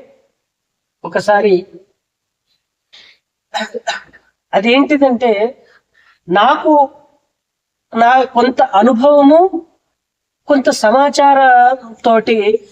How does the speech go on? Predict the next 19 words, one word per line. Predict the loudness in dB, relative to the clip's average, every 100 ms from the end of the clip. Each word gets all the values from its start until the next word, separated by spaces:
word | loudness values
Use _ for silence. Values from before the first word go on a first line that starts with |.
| _ -4
నేను | 0 2 2 0 -2 -8 -20 -6
ఈ | -2 -2 -4 -2
అనలైజ్ | 0 2 2 0 -2
చేస్తున్నాను. | -4 -2 -2 0 -2 -8 _ _ _ _
ఇందులో | 0 2 2 2 2 2 -2 -16 _ _ _ _ _ _
సంపూర్ణంగా | -6 -2 -2 0 0 2 0 0
సత్యం | -2 -4 -2 0
ఉందని | 0 0 0 -2
చెప్ప-, | -4 -8 -2 2 4 2 0
చెప్పలేను, | -4 -2 0 0 0 -4 -8
నిజం | -6 -2 0
ఉందని | 0 -2
చెప్పలేను, | -2 -2 0 0 0 -2 -4 _ _ _ -6
అందులో | -4 -2 0 2 0 -4 -20 _ _ _ -8
నిజం | -2 -2 -2
లేదు | -2 0
అని | 0 0 -2 -6
చెప్పలేను. | -8 -8 -10 -16 _ _ _ _ _ _ _ -4
ఇది | 0 2 0 -2 -6